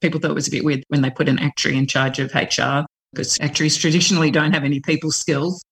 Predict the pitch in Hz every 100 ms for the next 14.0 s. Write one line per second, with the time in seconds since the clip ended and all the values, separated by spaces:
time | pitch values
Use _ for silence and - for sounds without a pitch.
0 | - - - - 156 - - - 143 131
1 | - 156 160 196 _ _ _ _ _ -
2 | 170 185 185 180 185 180 - - - 175
3 | 160 151 151 151 - - 147 151 147 -
4 | 156 147 - 240 262 254 247 247 220 -
5 | 170 143 151 143 147 151 151 - 165 156
6 | - 151 147 156 147 147 147 131 135 -
7 | 151 151 190 185 180 190 190 220 269 320
8 | - _ - 147 139 143 139 156 147 151
9 | - 139 139 139 143 - - 143 139 135
10 | 135 135 147 - 139 139 123 143 139 143
11 | 113 - - 143 135 135 131 - 143 -
12 | - 139 135 143 185 240 _ 139 139 -
13 | 147 147 143 - 139 139 139 190 240 349